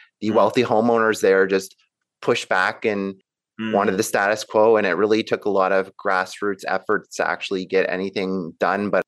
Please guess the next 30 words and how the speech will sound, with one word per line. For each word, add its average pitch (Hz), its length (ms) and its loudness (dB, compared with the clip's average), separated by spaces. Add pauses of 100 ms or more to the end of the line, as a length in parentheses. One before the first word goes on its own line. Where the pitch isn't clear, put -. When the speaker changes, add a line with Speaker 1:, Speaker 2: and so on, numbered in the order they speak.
(140)
Speaker 1:
it 101 80 -10
seems 123 180 0
like 131 140 0
there's 120 160 2
a 110 40 2 (120)
lot 101 80 2
of 107 180 0 (260)
nimbyism 107 880 2
and 90 380 -2
people 107 380 2
Speaker 2:
Mm. 90 60 -6
Speaker 1:
that 90 280 0
carry 101 320 0
political 101 640 -2
kind 90 200 -2
of 90 160 -4 (120)
put - 180 -8
the 101 80 -4
kibosh 90 500 -2
on 92 160 -2
certain 95 280 -2
things. 92 320 -2
So 90 140 2
I'm 101 140 0
just 113 180 -2
curious 127 340 -2
your 92 220 0 (380)
thoughts 95 400 0
on 92 400 -2 (240)
how 92 240 0